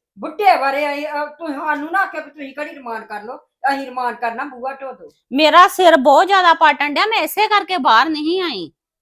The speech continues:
Speaker 1: ਤੇਰਾ ਸਿਰ ਪਾਟਣ ਡਿਆ ਤੇ ਸਾਡੇ ਸਿਰ ਕਾਇਮ ਵਾ, ਹਨਾ? ਬੂਹਾ ਢੋ ਕੇ ਤੈਨੂੰ ਮੈਂ ਏ ਸੀ ਵਾਲੇ ਅੰਦਰ ਨਾ ਸਵਾਲ ਦਾਂ।
Speaker 2: ਕਾਇਮ ਵਾ ਤੇ ਮਾਤਾ ਆ ਕੇ ਇੰਨਾ ਲੜਨ ਡਈ ਆ।
Speaker 1: ਵੇਖ ਕਿੰਨੀ ਜ਼ੁਬਾਨ ਚਲਾਉਂਦੀ, ਜਿੰਨੀ ਜ਼ੁਬਾਨ ਚਲਾਉਂਦੀ ਉਹਨੇ ਹੱਥ ਚਲਾਵੇ ਨਾ,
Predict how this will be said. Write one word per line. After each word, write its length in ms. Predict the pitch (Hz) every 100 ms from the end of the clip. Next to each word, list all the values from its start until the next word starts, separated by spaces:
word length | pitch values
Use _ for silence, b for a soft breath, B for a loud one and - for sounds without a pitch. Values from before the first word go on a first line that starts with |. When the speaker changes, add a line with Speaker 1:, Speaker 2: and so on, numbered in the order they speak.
| -
Speaker 1:
ਤੇਰਾ 280 | 339 381 381
ਸਿਰ 160 | 370
ਪਾਟਣ 340 | 370 359 339 330
ਡਿਆ 120 | 415
ਤੇ 140 | 539
ਸਾਡੇ 240 | 381 339 330
ਸਿਰ 200 | 359 -
ਕਾਇਮ 340 | 453 277 254
ਵਾ, 220 | 320 381 277 - _ _ _ _ _ _ _ _ -
ਹਨਾ? 120 | 320 571 571 - _ _ _
ਬੂਹਾ 220 | 208 381 415
ਢੋ 240 | 403 381
ਕੇ 140 | 285 339
ਤੈਨੂੰ 440 | 440 480 403 294
ਮੈਂ 100 | 302
ਏ 140 | 294 302
ਸੀ 100 | 302
ਵਾਲੇ 380 | 523 494 381 381
ਅੰਦਰ 220 | 370 349
ਨਾ 100 | 554
ਸਵਾਲ 340 | 571 453 392 302
ਦਾਂ। 140 | 370 370 _ _ -
Speaker 2:
ਕਾਇਮ 300 | 302 302 339
ਵਾ 200 | 392 415
ਤੇ 140 | 453
ਮਾਤਾ 420 | 440 392 403 415 392
ਆ 40 |
ਕੇ 120 | 370
ਇੰਨਾ 200 | 339 339
ਲੜਨ 320 | 349 294 277
ਡਈ 300 | 262 285 381
ਆ। 100 | 440 320 185 _ _ _ _ _ _
Speaker 1:
ਵੇਖ 440 | 240 330 339 330
ਕਿੰਨੀ 260 | - 285 285
ਜ਼ੁਬਾਨ 440 | 226 269 277 247
ਚਲਾਉਂਦੀ, 360 | 262 254 247 277
ਜਿੰਨੀ 320 | 214 320 349
ਜ਼ੁਬਾਨ 380 | 294 233 277 277
ਚਲਾਉਂਦੀ 340 | 285 330 370
ਉਹਨੇ 180 | 440 403
ਹੱਥ 320 | 349 330 -
ਚਲਾਵੇ 420 | 220 226 233 330
ਨਾ, 80 | 403